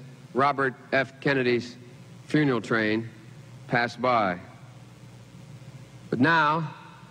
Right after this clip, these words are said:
at the age of forty, as the Democratic leader of the Judiciary Committee, as the leader of that committee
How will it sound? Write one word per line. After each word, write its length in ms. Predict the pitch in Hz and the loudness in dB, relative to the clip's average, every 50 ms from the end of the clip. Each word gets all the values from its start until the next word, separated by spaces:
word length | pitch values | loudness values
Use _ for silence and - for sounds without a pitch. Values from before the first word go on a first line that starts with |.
| - - - - - - - - - - - - - | -20 -20 -20 -20 -20 -20 -20 -20 -20 -20 -14 -8 -6
at 100 | - - | -2 0
the 100 | 131 147 | 2 2
age 280 | 170 175 175 165 139 | 2 2 2 2 0
of 100 | 151 143 | 0 -2
forty, 500 | 147 - 165 165 156 151 143 151 160 165 160 - - - - - - - - - - - - - - - - - - - - - - - - - - | 0 0 0 2 2 2 2 2 0 0 -4 -8 -14 -18 -20 -20 -20 -20 -20 -20 -20 -20 -20 -20 -20 -20 -20 -20 -20 -20 -20 -20 -20 -20 -20 -10 -6
as 120 | - 113 110 | -4 -2 0
the 60 | 123 | 0
Democratic 680 | 123 165 170 175 165 - - 170 165 165 160 156 160 | 2 2 2 0 0 0 0 0 2 2 0 0 0
leader 280 | 165 165 165 160 165 160 | 0 2 2 2 2 2
of 60 | 147 | 2
the 80 | 147 | 0
Judiciary 640 | 143 131 147 147 165 165 151 - 170 156 147 143 143 | 0 0 0 2 2 0 0 0 0 2 2 2 0
Committee, 460 | 139 - 151 147 139 135 143 143 139 - - - - - - - - - - - - - - - - - - - - - - - - - - - - - - - - - - | 0 0 2 2 2 2 0 0 -2 -6 -12 -20 -20 -20 -20 -20 -20 -20 -20 -20 -20 -20 -20 -20 -20 -20 -20 -20 -20 -20 -20 -20 -20 -20 -20 -20 -20 -20 -20 -20 -20 -14 -8
as 120 | - 110 107 | -8 -4 -2
the 80 | 120 | 0
leader 380 | 120 127 160 202 233 208 196 165 | 0 2 2 2 2 2 2 0
of 80 | 143 127 | 2 2
that 260 | 135 123 117 - - | 2 0 0 -2 -2
committee 340 | 135 117 113 107 113 120 | -2 0 0 0 -2 -4